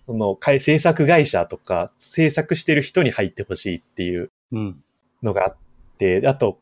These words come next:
Speaker 1: まあ、個人でもやっぱ好きなイラストレーターの人になんか、もっと活動、みんなプロになっちゃうと、つ-、ピクシブとかには上げなくなっちゃうから、
Speaker 2: うん。
Speaker 1: もっと、もっと活動、なんか応援してるよっていうの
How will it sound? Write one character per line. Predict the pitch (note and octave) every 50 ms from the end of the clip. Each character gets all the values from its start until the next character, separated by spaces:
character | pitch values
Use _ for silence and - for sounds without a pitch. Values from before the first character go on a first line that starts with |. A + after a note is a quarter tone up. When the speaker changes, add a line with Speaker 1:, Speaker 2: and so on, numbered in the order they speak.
| _ -
Speaker 1:
ま | D3+ -
あ、 |
個 | C#3+ - A3+
人 | A3+ G#3 D#3 B2 G#2+
で | G#2
も | G2 G2+
や | G2+ A#2
っ | -
ぱ | - -
好 | -
き | - - G3
な | D#3+ A#2+
イ | A2
ラ | G#2+ G#2+ A2
ス | A2 -
ト | C3+ B2+
レ | B2+ B2
ー | A2+
タ | - G2+ F2+
ー |
の | F2 F2+ F2+
人 | F2+ - - G2
に | F2 F#2 F2+
な | F2+ G2+ G2+
ん | G2 F#2
か、 | - - F2 E2+ E2 - _ _ _ _ _ _ _ _ _ _ _ _ _ _ _
も | - B2+
っ | C#3 C3+ - _
と | - G2 - - -
活 | - - A2+ - C3
動、 | B2+ C3 C3+ C3 C3 B2+ B2+ - - - - _ _ _ _ _ _ _ _ _ _ _ _ _ _ _ _ _
み | - C#3+ D3+
ん | D#3+
な | E3+
プ | E3 -
ロ | G3+ F3 C3+
に | A2+ G2+
な | G#2 A2+
っ | -
ち | - - G2+
ゃ |
う | F#2 -
と、 | - -
つ-、 | - - B2 B2+ - _
ピ | _ - A#2
ク | - -
シ | - C#3+
ブ | B2+ C#3
と | C3+ D3
か | C3+ A#2+ G#2+
に | F#2 F2+
は | E2+
上 | E2+
げ | F#2 A#2 A#2
な | A2+ A#2
く | A#2 -
な | A#2+ B2
っ | B2 -
ち | - - F2+
ゃ | E2
う | D#2+
か | - F2+
ら、 | E2+ F2 F2 F2 E2+ E2 E2 - _ _
Speaker 2:
う | A2+ G#2+
ん。 | G#2 F#2+ F#2 F#2+
Speaker 1:
も | - A#2
っ | A2+ -
と、 | _ - F2 F2 - - _ _ _ _ _ _ _ _ _ _ _ _
も | - A#2
っ | -
と | - G2+
活 | - A2 G#2 - A#2+
動、 | A#2 B2 B2 B2 B2 A#2+ A#2+ - _ _ _ _ _ _ _ _ _ _ _ _ _
な | - A#2
ん | G2+
か | - A2
応 | A#2 C3
援 | C3 B2+
し | - -
て | C#3+ C3
る | B2+
よ | C3+ C#3+ C#3+ D3 C#3
っ | - _
て | -
い | F#2+ F2+
う | F2+
の | F2 E2+